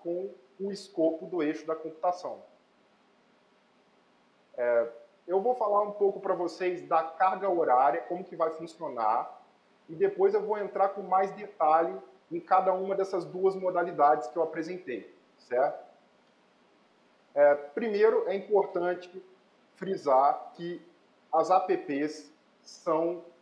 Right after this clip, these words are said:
apenas para os cursos do eixo da computação, bacharelado em tecnologia da informação, bacharelado em ciência de dados e engenharia da computação. É, e pros três serão duzentas horas de A P Ps,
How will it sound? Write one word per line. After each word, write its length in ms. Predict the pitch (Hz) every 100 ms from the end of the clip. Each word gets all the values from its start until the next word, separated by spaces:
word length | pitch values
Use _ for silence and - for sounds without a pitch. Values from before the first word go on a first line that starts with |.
| -
apenas 680 | 160 165 170 175 190 190 -
para 380 | - 170 180 180
os 160 | 170
cursos 440 | - 180 190 - 151
do 220 | 175 160
eixo 320 | 170 180 180
da 140 | 170
computação, 1000 | 170 180 180 180 180 185 160 - 151 131
bacharelado 840 | 107 127 127 147 151 131 156 185 175
em 20 |
tecnologia 540 | 180 180 175 170 165
da 80 | 170
informação, 760 | 165 165 160 151 - 160 160 - - _ _ -
bacharelado 760 | 139 139 156 156 147 175 175
em 40 | 175
ciência 400 | - 170 165 165
de 120 | 160
dados 600 | 147 143 156 151 165 - _ 151
e 180 | 170
engenharia 480 | 175 160 175 151 165
da 100 | 160
computação. 640 | 160 160 170 160 143 113 104 - _ _ _ _ _ _ _ _ _ _ _ -
É, 540 | 120 120 117 117 110 101 - _ _ _ _ _ _ _ _ _ -
e 260 | 190 226 -
pros 360 | - 226 220
três 360 | - 165 170 196
serão 400 | - 202 165 170
duzentas 640 | 165 175 135 165 185 165
horas 240 | 151 147 151
de 80 |
A 60 | 156
P 160 | - 196
Ps, 520 | 151 143 170 -